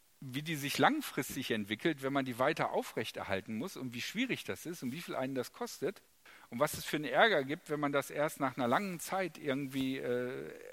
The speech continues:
sagen muss, "Nee, das ist doch nicht so. Ich kann gar nicht Gitarre spielen und singen" oder <laughs> so. Und die C D, die ich dir vorgespielt habe, war, äh, von, von Ed Sheeran und nicht von mir oder so. Ähm, das, ähm, das ist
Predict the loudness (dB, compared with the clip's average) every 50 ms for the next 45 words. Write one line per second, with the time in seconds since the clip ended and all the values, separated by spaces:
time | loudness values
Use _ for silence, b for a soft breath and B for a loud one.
0 | -12 -12 -10 -4 -2 0 0 0 -2 -4 -4 -2 -2 -2 0 0 -2 -4 -4 -8
1 | -8 -8 -8 -6 -6 -6 -8 -4 -4 -4 -4 -4 -6 -10 _ _ B B B B
2 | B _ -8 -8 -8 -8 -10 _ -2 -2 -2 0 0 0 0 2 0 -2 -6 -8
3 | -8 -4 -2 -2 -2 -2 -6 -6 -6 -6 -6 -4 -6 -6 -6 -8 -6 -6 -4 -4
4 | -4 -4 -6 -4 2 6 6 6 6 4 2 0 -2 -4 -6 B B B B B
5 | B B -8 -6 -6 -6 -8 -4 -2 -2 0 2 4 4 4 2 0 -2 -2 -4
6 | -4 -2 -2 -2 -2 -2 -4 -4 -6 -2 0 0 -2 2 4 4 4 6 6 4
7 | 4 4 4 4 4 4 2 0 -2 -4 -4 -4 -4 -2 -4 -6 -10 -12 -16 _
8 | _ _ _ _ _ _ _ _ _ _ _ _ _ _ -6 -4 -4 -4 -4 -4
9 | -4 -2 0 2 2 4 2 2 0 0 0 -2 -2 -2 -2 -2 -2 -2 0 0
10 | 0 0 0 2 2 2 2 2 0 -2 B B B B B B 0 2 2 2
11 | 2 -2 -4 -8 _ _ _ 0 2 2 2 2 0 4 6 6 6 6 4 0
12 | 0 -2 -6 -12 _ -20 -20 _ _ _ _ _ _ _ _ _ _ _ _ _
13 | _ -20 -20 -20 -20 -20 _ _ _ _ _ _ _ _ _ _ B B B B
14 | B 2 2 2 0 -2 -4 -6 -8